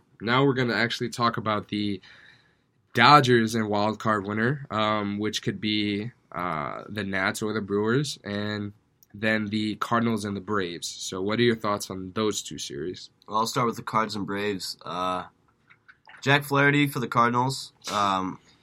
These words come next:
Speaker 2: I mean, he's made
Speaker 1: History.
Speaker 2: he's made, yeah, he's made history. He, he, he's a rookie this year, and Jack Flaherty,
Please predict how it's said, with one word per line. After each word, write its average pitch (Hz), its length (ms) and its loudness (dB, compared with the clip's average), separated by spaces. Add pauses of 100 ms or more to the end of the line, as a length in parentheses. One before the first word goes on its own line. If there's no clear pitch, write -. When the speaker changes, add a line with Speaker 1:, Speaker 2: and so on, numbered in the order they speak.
Speaker 2:
I 92 80 -4
mean, 110 140 -2
he's 123 300 0
made 107 440 0 (540)
Speaker 1:
History. 135 240 2
Speaker 2:
he's 131 120 2
made, 123 300 2 (140)
yeah, 85 140 -4
he's 90 160 -10
made 95 160 -6
history. 95 300 -10
He, 117 420 -2
he, 123 580 -4
he's 117 160 -8
a 117 60 -6
rookie 123 240 -4
this 101 180 -8
year, 98 300 -8 (580)
and 95 500 -6 (420)
Jack 117 240 -4
Flaherty, 117 580 -2